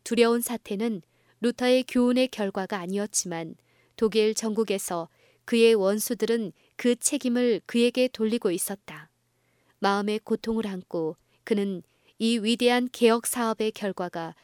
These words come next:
도대체 어떻게 될 것인가?라고 이따금 자기 스스로에게 물어보았다.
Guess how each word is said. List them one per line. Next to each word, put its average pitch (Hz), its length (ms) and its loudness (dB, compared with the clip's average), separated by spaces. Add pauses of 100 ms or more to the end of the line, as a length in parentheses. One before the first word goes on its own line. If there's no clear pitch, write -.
(140)
도대체 190 680 -4 (100)
어떻게 214 440 -4
될 214 180 -6
것인가?라고 185 1500 -6
이따금 202 640 -6
자기 226 420 -4
스스로에게 254 680 -2
물어보았다. 196 760 -8